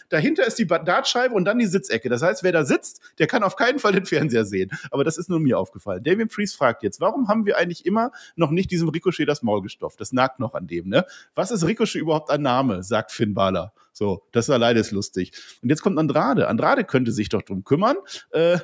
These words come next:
für mich sind das jetzt spätestens jetzt noch ein bisschen viele Mexikaner im Clubhouse, denn du hast ja immer noch die ganze Legado dabei, große Party heute.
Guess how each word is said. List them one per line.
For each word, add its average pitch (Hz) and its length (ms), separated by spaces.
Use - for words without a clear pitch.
für 127 120
mich 156 180
sind 151 120
das 147 100
jetzt 139 160
spätestens 170 420
jetzt 165 220
noch 185 100
ein 156 80
bisschen 131 240
viele 170 240
Mexikaner 98 520
im 101 100
Clubhouse, 113 400
denn 117 100
du 104 60
hast 113 120
ja 110 60
immer 95 120
noch 113 100
die - 80
ganze 113 180
Legado 113 380
dabei, 87 320
große 113 260
Party 147 300
heute. 92 400